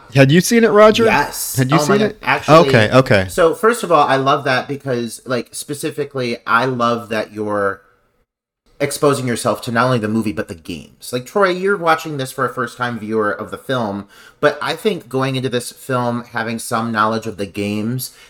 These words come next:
Speaker 2: is kind of vital to appreciate exactly how we-, well they did with this movie as a movie adaptation of a video game. Because as a movie, it doesn't always gel,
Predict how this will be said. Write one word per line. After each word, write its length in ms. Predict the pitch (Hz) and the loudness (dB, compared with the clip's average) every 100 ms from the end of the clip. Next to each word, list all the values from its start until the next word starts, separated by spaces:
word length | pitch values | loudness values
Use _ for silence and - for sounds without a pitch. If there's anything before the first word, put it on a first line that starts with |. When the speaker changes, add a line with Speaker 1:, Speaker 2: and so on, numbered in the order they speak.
| _ | _
Speaker 2:
is 140 | 143 131 | -6 -6
kind 380 | - 185 220 | -6 -2 -2
of 160 | 196 117 | -2 -4
vital 460 | 104 104 117 123 120 | -2 0 0 0 -2
to 240 | - 127 | -6 -6
appreciate 880 | 107 - - 135 135 131 131 110 98 | -6 -10 -6 -2 -2 -4 -2 -2 -2
exactly 460 | 117 113 110 120 107 | -6 -6 -6 -4 -4
how 180 | 113 | -4
we-, 160 | 113 110 110 - | -2 -4 -6 -4
well 180 | 117 113 | 0 0
they 120 | 107 | 0
did 360 | 104 101 85 - _ _ - | 0 -2 -2 -10 _ _ -6
with 160 | 123 120 | -6 -6
this 160 | - | -6
movie 400 | 120 110 104 104 - | -4 -2 -2 -4 -4
as 260 | 110 110 104 | -4 -4 -6
a 140 | 104 | -8
movie 420 | 104 107 147 151 | -6 0 2 2
adaptation 600 | 127 120 - 117 113 110 - | 0 -2 -4 -8 -8 -10 -8
of 140 | 101 | -8
a 80 | 98 | -6
video 300 | 80 87 76 | -6 -8 -8
game. 320 | 80 71 73 - - - - | -10 -12 -12 -16 -20 -20 -10
Because 460 | - 180 143 - _ - | -4 -2 -4 -8 _ -2
as 160 | 160 | 0
a 80 | 165 | 2
movie, 340 | 170 240 240 202 | 2 2 2 0
it 80 | |
doesn't 220 | 151 123 120 | -2 -4 -4
always 260 | 120 107 | -4 -6
gel, 580 | - 117 104 113 131 151 | -6 -4 -2 -2 -4 -8